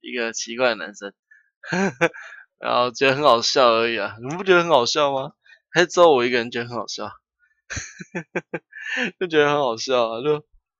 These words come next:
就看到他们在N G、N G、N G。好啦，那我们那个歌欲睡二，这个就到那边告个段落啦。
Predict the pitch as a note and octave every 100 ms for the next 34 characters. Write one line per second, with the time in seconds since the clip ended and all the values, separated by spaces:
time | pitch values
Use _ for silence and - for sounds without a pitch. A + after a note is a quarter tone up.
0 | _ _ F#3 - F3+ E3+ E3+ D3+ D3 D3
1 | C#3+ C#3 B2 - B2 B2 A#2 A#2 G#2+ G#2+
2 | G#2+ G2 G#2+ B2 C3+ C#3+ D#3 C#3 B2 A#2+
3 | B2+ C3 B2+ B2 A#2+ A#2 C#3+ C#3+ C#3+ B2+
4 | - C3 - A#2+ A2 - _ _ - -
5 | _ - - - _ - G2 F#2+ E2+ D2
6 | C2 C#2 - - C3+ C#3+ C3+ C3 C3 A#2
7 | A2 A2 G#2+ A2+ G2+